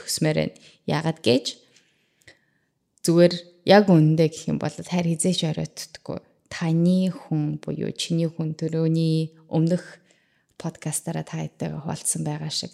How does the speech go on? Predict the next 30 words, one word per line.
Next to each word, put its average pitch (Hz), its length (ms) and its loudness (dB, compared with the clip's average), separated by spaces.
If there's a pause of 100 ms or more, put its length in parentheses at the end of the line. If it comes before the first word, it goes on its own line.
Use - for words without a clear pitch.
тэр 190 220 -4
хүн 175 180 -4
чинь 170 400 -6
хаа 190 400 -6 (160)
нэгэн 175 540 -2
газар 151 400 -6 (180)
бас - 320 -6 (300)
яг 147 340 -4
л 220 300 4
тантай 156 480 -2
адилхан - 260 -6 (400)
гайхацуун 165 1300 0
л 160 100 -4
явж 139 240 -4
байгаа 151 300 -8
гэдэгт - 360 -12 (1000)
чин 185 380 -2
сэтгэлээс - 640 -6
итгэрэй 156 320 -8
гэж 156 180 -10
хэлмээр 156 320 -8
байна. - 120 -16 (680)
Тэглээд 202 340 2 (140)
яг 196 160 4
үнэндээ 170 460 6 (240)
ингээд 147 240 -6
тийм 165 240 0
хүн 165 100 0
байгаа 156 400 0
гэдэгт - 220 -18